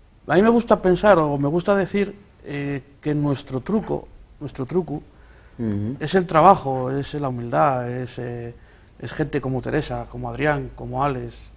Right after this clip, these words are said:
Speaker 1: como toda la gente joven que viene a la escudería. Es decir, yo creo que el truco somos nosotros en general, gente como Dani, como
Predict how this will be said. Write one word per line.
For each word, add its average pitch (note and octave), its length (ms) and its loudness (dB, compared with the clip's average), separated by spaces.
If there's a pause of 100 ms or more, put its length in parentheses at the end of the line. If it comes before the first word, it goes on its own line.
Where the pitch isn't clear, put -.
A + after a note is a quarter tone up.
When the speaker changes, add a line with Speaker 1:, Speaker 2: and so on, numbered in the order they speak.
(360)
Speaker 1:
como B2+ 220 -6
toda C#3 180 0
la D#3 60 2
gente C3+ 220 -6
joven C#3+ 300 -2
que B2+ 100 -4
viene B2+ 160 -4
a - 20 -4
la A#2+ 60 -6
escudería. A#2+ 500 -6
Es G#2+ 60 -14
decir, A#2+ 260 -12 (840)
yo D#3+ 80 -4
creo F3+ 140 4
que F3+ 60 2
el F3 60 -4
truco F#3 200 -2
somos G#3 220 0
nosotros D3+ 380 -4
en B2 60 -10
general, A#2 340 -12 (320)
gente C#3 200 -10
como B2 220 -8
Dani, D3 240 -2
como B2 360 -6